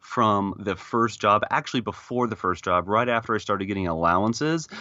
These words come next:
I would break out money into certain categories so I know exactly what to spend on. So I was instilled with this, with this idea that money has a purpose from an early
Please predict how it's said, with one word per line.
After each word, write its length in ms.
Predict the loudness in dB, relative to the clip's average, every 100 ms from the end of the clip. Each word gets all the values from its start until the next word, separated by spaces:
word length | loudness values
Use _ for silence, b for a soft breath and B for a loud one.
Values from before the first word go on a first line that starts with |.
| -4
I 140 | 0 2
would 320 | 2 -2 -2
break 340 | 2 2 2
out 220 | 0 0
money 320 | 0 0 2 0
into 140 | -2
certain 300 | -2 -2 -4
categories 680 | 0 0 0 0 0 0 0
so 140 | -2
I 60 | 0
know 140 | -2
exactly 580 | -2 0 0 0 -2 -6
what 360 | -2 -4 -4
to 100 | -8
spend 500 | -10 -10 -6 -4 0
on. 280 | 2 0 -2 -10 B B
So 180 | 0 4
I 100 | 6
was 220 | 4 2
instilled 760 | 2 0 0 2 2 2 -2 -6
with 160 | -4
this, 300 | -2 -2 -4
with 100 | -4
this 180 | -2 -2
idea 460 | 0 0 2 2 4
that 140 | 2
money 300 | 2 2 2
has 140 | 0 -2
a 60 |
purpose 360 | 0 0 0 -2
from 380 | -10 _ 0 2
an 80 | 0
early 300 | -2 0